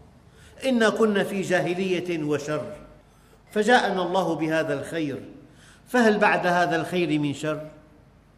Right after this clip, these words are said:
قال: "نعم." قلت: "يا رسول الله،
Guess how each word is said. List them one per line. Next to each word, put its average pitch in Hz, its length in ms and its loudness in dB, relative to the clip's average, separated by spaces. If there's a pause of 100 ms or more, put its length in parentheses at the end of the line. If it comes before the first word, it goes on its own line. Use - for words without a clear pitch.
(260)
قال: 143 260 -4
"نعم." 107 200 -8 (3500)
قلت: 233 200 2
"يا 214 200 10
رسول 208 360 6
الله، 208 420 4